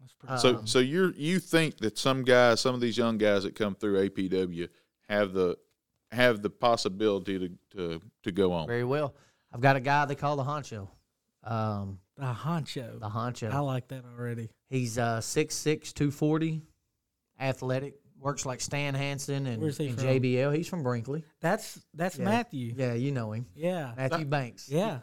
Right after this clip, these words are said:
Speaker 2: You can't say his real name.
Speaker 3: Uh,
Speaker 1: Why not?
Speaker 3: it's a shoot. Yes, we're good.
Speaker 1: Oh.
Speaker 3: He, uh,
Speaker 1: Sorry.
Speaker 2: He's six six?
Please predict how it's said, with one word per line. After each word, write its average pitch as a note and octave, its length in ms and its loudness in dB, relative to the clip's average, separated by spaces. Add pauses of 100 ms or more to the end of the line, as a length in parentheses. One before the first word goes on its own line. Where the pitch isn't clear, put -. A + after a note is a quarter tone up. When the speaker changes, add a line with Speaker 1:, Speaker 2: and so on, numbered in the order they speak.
Speaker 2:
You - 80 -20 (140)
can't - 160 -14
say G2 160 -2
his E2+ 120 -6
real D#2+ 200 -6
name. F#2+ 340 -10 (380)
Speaker 3:
Uh, D4 40 -4
Speaker 1:
Why A3 200 2
not? C4+ 220 0
Speaker 3:
it's F3 120 0
a E3+ 60 0
shoot. C3 360 -2 (120)
Yes, F3 320 -6
we're G#3 180 -6
good. C3+ 340 -2 (240)
Speaker 1:
Oh. - 440 -14 (340)
Speaker 3:
He, G#3 220 6
uh, C3+ 280 2 (360)
Speaker 1:
Sorry. C3+ 200 -12
Speaker 2:
He's G3+ 100 -2
six - 420 0
six? - 500 -4